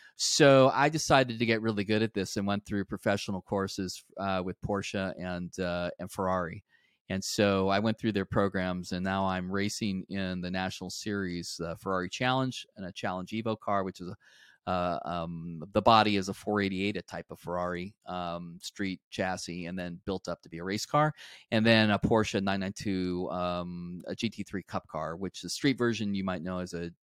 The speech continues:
a G T three like R S. Um, not, not th-, exactly the same, but close enough.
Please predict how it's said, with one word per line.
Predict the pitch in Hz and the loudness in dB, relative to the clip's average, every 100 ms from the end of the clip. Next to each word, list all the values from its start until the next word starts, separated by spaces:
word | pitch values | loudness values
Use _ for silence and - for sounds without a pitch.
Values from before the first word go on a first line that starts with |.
| - | -10
a | 92 | -8
G | 92 | -8
T | 90 92 | -10 -12
three | - 90 | -10 -8
like | 85 82 | -8 -10
R | 64 85 82 | -10 -8 -6
S. | 80 71 - - - - _ | -6 -6 -10 -12 -20 -20 _
Um, | 92 92 87 87 95 | -4 -4 -4 -8 -6
not, | - 107 - _ | -2 -2 -4 _
not | 123 110 | -4 -4
th-, | - - | -4 -14
exactly | - 104 92 87 82 | -10 -4 -4 -4 -8
the | |
same, | - 80 78 - _ _ | -8 -10 -10 -16 _ _
but | 107 - _ - | -8 -8 _ -8
close | 85 - | -8 -6
enough. | 80 67 | -8 -10